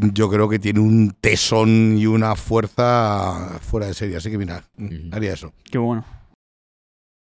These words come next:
Speaker 3: Pues nada, que, mm, queremos darte las gracias por este rato.
Speaker 1: Por
Speaker 3: Ha
Speaker 1: Dios.
Speaker 3: sido, ha sido,
Speaker 1: Yo encantado.
Speaker 3: joder, brutal, la verdad. Yo es algo también con los pelos de punta. Ha habido algunas cosas que has dicho, también ahora al final, el momento que has contado lo de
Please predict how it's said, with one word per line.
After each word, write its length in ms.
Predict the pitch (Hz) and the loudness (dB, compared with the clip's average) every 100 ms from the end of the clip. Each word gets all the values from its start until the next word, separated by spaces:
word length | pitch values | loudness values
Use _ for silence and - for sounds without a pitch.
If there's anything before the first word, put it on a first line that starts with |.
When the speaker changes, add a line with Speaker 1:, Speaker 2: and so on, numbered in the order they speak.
| _ _ | _ _
Speaker 3:
Pues 160 | 127 117 | -4 -2
nada, 280 | 123 143 165 | 2 2 0
que, 640 | - 135 127 120 113 110 107 104 104 | 2 4 4 2 0 0 -2 -4 -8
mm, 220 | _ _ | _ _
queremos 520 | 135 131 139 139 139 135 | -2 4 6 8 6 4
darte 180 | 127 | 0
las 160 | 135 127 | -2 -2
gracias 280 | 127 135 151 | -2 -4 -4
por 160 | 139 127 | -6 -12
este 220 | - 131 | -12 -8
rato. 240 | 127 131 | -8 -2
Speaker 1:
Por 100 | 104 | -2
Speaker 3:
Ha 20 | |
Speaker 1:
Dios. 180 | 98 107 | 0 0
Speaker 3:
sido, 380 | 110 135 127 120 | 0 -2 -4 -4
ha 60 | 131 | -4
sido, 380 | 143 139 135 131 | -2 0 2 4
Speaker 1:
Yo 60 | |
encantado. 340 | 123 113 113 107 | 4 2 2 2
Speaker 3:
joder, 160 | 90 85 | 0 -4
brutal, 380 | 117 127 135 143 | -12 -14 -6 -4
la 80 | 143 | -4
verdad. 200 | 123 127 | -4 -4
Yo 160 | 151 135 | -4 -4
es 100 | - | -4
algo 580 | 143 147 151 147 131 - _ _ _ | -2 2 4 2 0 -6 _ _ _
también 220 | - 135 156 | -12 -6 -2
con 80 | 175 | -2
los 120 | 151 | -4
pelos 180 | 160 185 | -6 -6
de 100 | 151 | -6
punta. 260 | 170 185 | -6 -8
Ha 40 | 139 | -6
habido 160 | 151 | -4
algunas 320 | 180 185 175 165 | -4 -2 -4 -6
cosas 240 | 170 170 | -12 -10
que 80 | 156 | -12
has 80 | 131 | -10
dicho, 240 | 143 190 | -12 -12
también 240 | 175 131 131 | -12 -10 -8
ahora 160 | 139 | -6
al 60 | 139 | -6
final, 280 | - 131 135 | -6 -8 -8
el 60 | |
momento 240 | 127 120 131 | -8 -8 -10
que 60 | |
has 100 | 127 | -12
contado 280 | - 131 131 | -12 -6 -2
lo 140 | 127 127 | -2 -2
de 260 | 123 120 | -4 -6